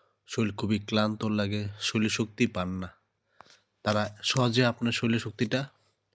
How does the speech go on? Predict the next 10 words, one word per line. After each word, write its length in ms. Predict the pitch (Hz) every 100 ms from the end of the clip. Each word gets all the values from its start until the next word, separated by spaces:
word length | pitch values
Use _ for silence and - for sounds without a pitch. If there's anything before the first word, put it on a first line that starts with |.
| _ _ _ _ _ -
বাড়াতে 400 | 104 120 104 107
পারবেন। 360 | 92 87 82 85 - _ - - - - - _ - - _ _
আর 160 | 117
বিশেষ 340 | 120 131 143 -
করে 200 | 135 127 120 117 - - - 123
দেখবেন 340 | 117 107 117
অনেকে 480 | 120 117 110 110 107 107 _ _ _ _ _ _ _ _ _ _ _ _
শরীরের 320 | - - 131 131
পুষ্টি 500 | - 190 - - 170
অভাব, 260 | 92 85